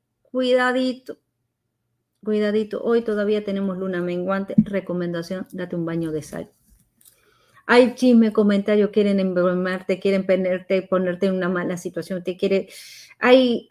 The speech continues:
altibajos, situaciones que te hieren, que te molestan. Cuidado con la hipersensibilidad y la valio-, y el up and down. Y, eh, no pongas expectativas. Estas semanas no pongas expectativas porque no va a salir como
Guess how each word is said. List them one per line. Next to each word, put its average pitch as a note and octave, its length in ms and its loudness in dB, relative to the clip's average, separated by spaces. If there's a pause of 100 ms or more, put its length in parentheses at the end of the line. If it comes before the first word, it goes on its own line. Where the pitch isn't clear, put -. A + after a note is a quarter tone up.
altibajos, A3+ 800 4
situaciones A3+ 560 -2
que G#3+ 100 2
te F#3+ 220 0
hieren, G#3+ 400 4
que G3+ 80 0
te G3 160 -2
molestan. G3+ 560 0 (140)
Cuidado G4+ 420 -2
con D#4+ 100 4
la D4+ 80 4
hipersensibilidad B3+ 840 2
y B3 40 4
la A#3 80 0
valio-, G#3+ 380 0
y A3+ 100 0
el G#3 220 -4 (100)
up G#3+ 240 -2
and F#3+ 220 -2
down. F#3+ 420 -2 (460)
Y, A3+ 180 4
eh, - 140 0 (160)
no D#4 180 4
pongas F4+ 300 4
expectativas. - 680 -6 (880)
Estas C#4 540 0
semanas B3 500 -4
no A#3 340 -4
pongas G#3+ 540 -8 (140)
expectativas A3+ 1300 -2
porque F3+ 300 -8
no F#3+ 460 -4 (100)
va F3 100 -4
a F3+ 160 -12
salir F#3 400 -8
como D#3 460 -10